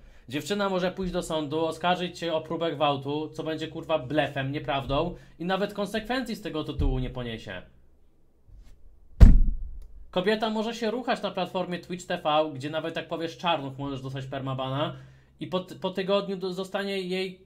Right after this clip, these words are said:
ban, kurwa, zniesiony. Ja ogólnie mam wrażenie, że żyjemy w takim głupim czasie kultu ciała.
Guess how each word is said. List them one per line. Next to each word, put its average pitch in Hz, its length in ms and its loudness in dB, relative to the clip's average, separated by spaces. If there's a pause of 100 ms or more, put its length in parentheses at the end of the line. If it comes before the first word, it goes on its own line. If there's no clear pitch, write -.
ban, 180 280 -4
kurwa, 190 280 -4
zniesiony. 180 600 -6 (320)
Ja 147 120 8
ogólnie 208 280 4
mam 202 160 2
wrażenie, 175 640 0
że 147 160 -4
żyjemy 175 380 0
w 180 40 -10
takim 165 300 -8
głupim 170 300 -6
czasie 160 520 -2 (1080)
kultu 185 340 -2
ciała. 120 460 2